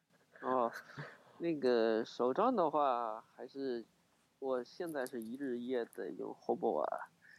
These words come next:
Speaker 2: 那个，还有那个旅行，旅行手账当然是 Travel Notebook 了，还有一本是周记，周记是我是用的激流的皮。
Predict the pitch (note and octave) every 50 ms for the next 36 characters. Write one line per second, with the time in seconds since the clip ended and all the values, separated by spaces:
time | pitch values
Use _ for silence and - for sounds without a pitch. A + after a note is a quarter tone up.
0 | _ _ _ _ - - A#2 - - G#2+ G#2+ G2+ F#2 F#2+ - - - - - -
1 | _ _ _ - A#2+ A#2+ B2+ B2+ B2 B2 B2 B2 B2 B2+ B2+ B2 A#2 A#2+ B2 A#2+
2 | B2 B2 B2 A#2 G#2+ G#2+ - A#2 B2+ B2+ C3+ - - - B2+ - - C3 C3+ -
3 | A#2 G#2+ G#2 G#2+ G#2 G2+ G2 G#2 G#2 G#2 F2+ F2+ G#2 - A2 G2+ G2+ - - -
4 | A2+ A#2 A#2 _ A2+ G#2 G#2 G#2+ - A2+ _ - A2+ G#2 - - - - _ -
5 | _ _ - - - _ _ _ _ - B2 A#2 A2+ A2+ A2+ B2+ A#2+ - A2+ A2
6 | A2 - A#2+ - B2 B2 B2 B2 - A#2 A2 - - - B2+ C3 - C3 B2+ B2+
7 | - A2+ G#2+ G#2 G#2 - - B2+ B2+ B2 B2 A2+ G#2+ - - B2 B2 A2+ G2+ G2+
8 | F#2+ - _ - - - - -